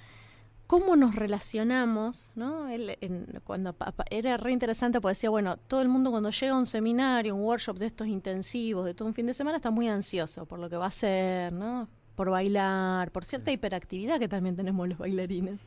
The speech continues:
Speaker 1: <laughs> Entonces, dice, "Bueno, ¿cómo nos relacionamos?" Él empezó así el seminario, a mí me impactó mucho, dice, con estas tres preguntas. "¿Cómo nos relacionamos con el hecho de tener solo una cantidad limitada de tiempo?",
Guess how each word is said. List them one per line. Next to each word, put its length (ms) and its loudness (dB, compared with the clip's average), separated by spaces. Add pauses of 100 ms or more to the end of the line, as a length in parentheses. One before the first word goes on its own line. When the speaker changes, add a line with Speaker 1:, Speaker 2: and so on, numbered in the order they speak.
Speaker 1:
<laughs> 480 -14
Entonces, 540 0 (340)
dice, 160 4
"Bueno, 220 4
¿cómo 220 2
nos 180 4
relacionamos?" 840 4
Él 100 4
empezó 300 2
así 180 -8
el 80 -6
seminario, 500 -4
a 20 -2
mí 120 -2
me 100 0
impactó 380 -6
mucho, 300 -6
dice, 240 -14
con 160 -2
estas 260 -4
tres 160 -2
preguntas. 560 0 (440)
"¿Cómo 260 2
nos 160 4
relacionamos 720 2
con 180 -4
el 160 -2
hecho 240 -4
de 240 0
tener 480 0
solo 400 0
una 240 2
cantidad 560 0
limitada 640 0
de 160 -4
tiempo?", 640 -6